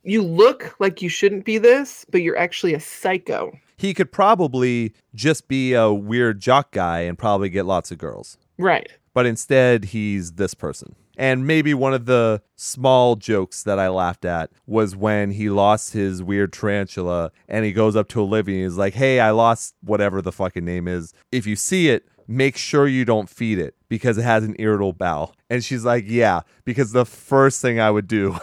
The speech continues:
Speaker 2: <laughs> would be
Speaker 1: Oh my
Speaker 2: feed it."
Speaker 1: God, are you hungry? Come here, Fluffy.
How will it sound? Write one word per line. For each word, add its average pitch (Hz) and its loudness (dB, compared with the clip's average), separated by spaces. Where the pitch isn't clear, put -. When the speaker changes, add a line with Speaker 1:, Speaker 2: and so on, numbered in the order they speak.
Speaker 2:
<laughs> - -20
would 175 -2
be 170 0
Speaker 1:
Oh 339 -2
my 370 0
Speaker 2:
feed 403 4
it." 403 0
Speaker 1:
God, 415 6
are 392 6
you 392 6
hungry? 403 0
Come 494 -6
here, 277 0
Fluffy. 190 -2